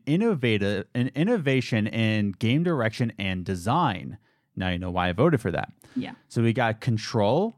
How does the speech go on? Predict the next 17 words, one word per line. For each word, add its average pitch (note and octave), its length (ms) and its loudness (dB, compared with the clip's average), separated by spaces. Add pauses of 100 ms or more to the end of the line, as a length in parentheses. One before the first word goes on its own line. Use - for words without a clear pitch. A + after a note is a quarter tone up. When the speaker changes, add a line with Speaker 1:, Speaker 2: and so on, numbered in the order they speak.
Speaker 1:
we've G#2+ 140 0
got F#2+ 200 -2
Death F#2+ 200 -8
Stranding, C#3+ 640 2
we've A#2+ 160 0
got F3+ 280 0
Resident E3+ 380 -2
Evil D4+ 240 -2
two, G3 500 0 (800)
we've C3+ 140 2
got G#3+ 240 0
Sek-, - 420 -4
uh, B2 200 2
Sekiro, B2+ 600 -4 (380)
Shadow D3+ 320 0
Dies C3+ 240 0
Twice, E3+ 420 -2